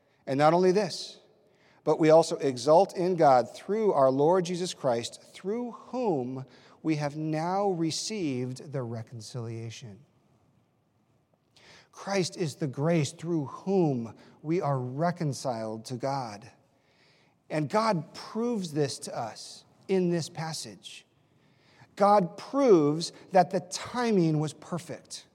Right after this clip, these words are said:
Look at verse six. "At the right time." At the right time. His timing was perfect.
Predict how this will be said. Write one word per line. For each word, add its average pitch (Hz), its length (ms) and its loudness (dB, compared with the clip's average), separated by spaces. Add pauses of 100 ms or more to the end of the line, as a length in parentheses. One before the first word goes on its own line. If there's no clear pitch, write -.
(680)
Look 214 160 4
at 214 100 2
verse 175 240 -2
six. - 480 -4 (1900)
"At 185 320 2 (200)
the 175 300 8
right 156 680 4 (380)
time." 127 600 -2 (720)
At 202 360 2
the 202 200 6
right 190 380 6
time. 185 360 2 (220)
His 247 380 -2 (100)
timing 175 680 2 (180)
was 185 180 2
perfect. 208 560 0